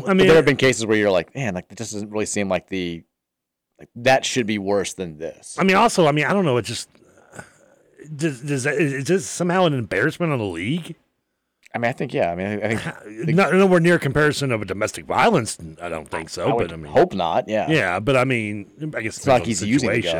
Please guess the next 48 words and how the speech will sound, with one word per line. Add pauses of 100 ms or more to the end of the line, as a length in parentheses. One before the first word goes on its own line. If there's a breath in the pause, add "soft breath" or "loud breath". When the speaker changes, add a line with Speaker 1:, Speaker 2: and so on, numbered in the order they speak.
(100)
Speaker 2:
gun. (540 soft breath)
Speaker 1:
But (200)
I
mean, (400)
just
having
a,
a
personal
video
at
your
own
home
with,
uh, (160)
would, (160)
it
may
or
may
not
be
a
legal
weapon.
I
just
don't
know
how
that's
an
embarrassment. (1120 soft breath)
Speaker 2:
Texas
Sat's
best
run
was
last
year
when
we
got
hot
right
before
Clemson.